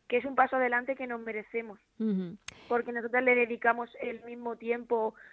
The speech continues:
Speaker 1: y las mismas ganas que, que cualquier futbolista.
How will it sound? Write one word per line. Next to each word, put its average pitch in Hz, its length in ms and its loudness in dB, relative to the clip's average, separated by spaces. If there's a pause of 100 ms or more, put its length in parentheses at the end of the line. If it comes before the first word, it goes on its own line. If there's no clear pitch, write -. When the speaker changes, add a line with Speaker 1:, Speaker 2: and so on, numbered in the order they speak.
(120)
Speaker 1:
y 247 80 -2
las 233 140 6
mismas 233 340 0
ganas 233 280 4
que, 214 260 -4
que 220 160 -6
cualquier 220 380 -6
futbolista. 214 580 -8